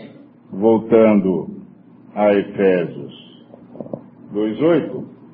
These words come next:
porque pela disposição que há no coração da Trindade em relação aos homens,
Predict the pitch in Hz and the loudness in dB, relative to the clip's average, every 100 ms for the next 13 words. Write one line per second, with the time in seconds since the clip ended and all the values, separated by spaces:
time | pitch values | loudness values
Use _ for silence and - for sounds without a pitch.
0 | - - - - 143 139 139 117 101 127 | -20 -20 -14 2 2 4 4 4 4 4
1 | 120 110 - 127 117 101 - 127 135 180 | 4 0 2 4 4 2 -2 0 2 0
2 | 185 - - - _ - - - _ - | -4 -10 -20 -20 _ -20 -20 -20 _ -2
3 | 113 104 104 101 104 98 92 - 110 135 | 4 4 4 0 2 2 0 2 4 4
4 | 139 135 135 107 90 78 73 82 90 85 | 2 0 -2 2 4 2 0 -2 0 -2
5 | 82 - 101 101 80 82 90 117 151 | -4 -4 -2 -2 -4 -4 0 0 -2